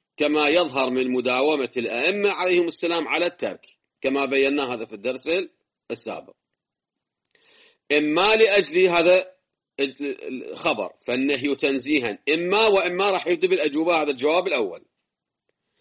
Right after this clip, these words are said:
<clears throat> إما لأجل انطباق عنوان ذي مصلحة على الترك، فيكون الترك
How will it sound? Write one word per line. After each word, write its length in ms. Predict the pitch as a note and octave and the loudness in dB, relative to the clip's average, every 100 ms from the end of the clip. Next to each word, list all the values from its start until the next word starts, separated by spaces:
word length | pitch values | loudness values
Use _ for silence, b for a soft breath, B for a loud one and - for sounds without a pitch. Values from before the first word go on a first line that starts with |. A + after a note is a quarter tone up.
| b b b b | b b b b
<clears throat> 580 | - G#3+ G3+ D#3 - _ C3+ | -6 -2 0 0 -4 _ -2
إما 360 | C#3 D3 F#3 | 0 2 4
لأجل 400 | G3 F3+ F#3+ D#3 | 4 4 2 2
انطباق 680 | F3+ F3+ D3+ F3 E3 E3+ E3+ | 0 0 -2 0 2 0 0
عنوان 1000 | D#3+ D3 D3 C#3+ D#3 E3 D#3+ D#3+ C#3 A#2+ _ _ _ _ _ _ F2 | 0 2 2 2 4 4 4 2 0 -4 _ _ _ _ _ _ -14
ذي 340 | A#2 C#3 - | -2 0 0
مصلحة 720 | G3+ C#4 - C#3 - C#3 - E3+ C#3 G#2 _ | 0 -2 -2 -4 -4 -6 -2 0 0 -2 _
على 240 | A2 E3+ | -2 2
الترك، 720 | F#3 - - F3 E3 D3 B2 - - _ _ _ _ _ _ _ _ _ _ _ _ _ | 0 0 2 4 4 2 0 -6 -20 _ _ _ _ _ _ _ _ _ _ _ _ _
فيكون 760 | B2 C3 C3+ C3 C#3 C#3 C#3 | 0 2 2 0 -2 0 2
الترك 600 | C#3+ - _ F3+ G#3 G3 | 0 -2 _ 2 2 0